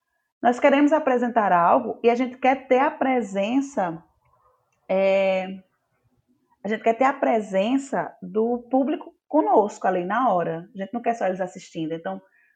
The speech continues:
no, no Eu Casa, nós temos a interação que é, começamos com umas enquetes.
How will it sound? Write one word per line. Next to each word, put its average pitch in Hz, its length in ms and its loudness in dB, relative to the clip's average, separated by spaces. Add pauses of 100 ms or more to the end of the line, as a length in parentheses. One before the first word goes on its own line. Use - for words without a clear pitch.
(120)
no, 254 680 2
no 170 640 -8
Eu 190 140 -2
Casa, 190 680 -2 (420)
nós 196 180 -2
temos 233 220 -2
a 240 80 6
interação 233 640 0
que 254 160 -2
é, 170 260 2 (100)
começamos 233 580 -2
com 254 460 2 (340)
umas 240 200 0
enquetes. 277 520 0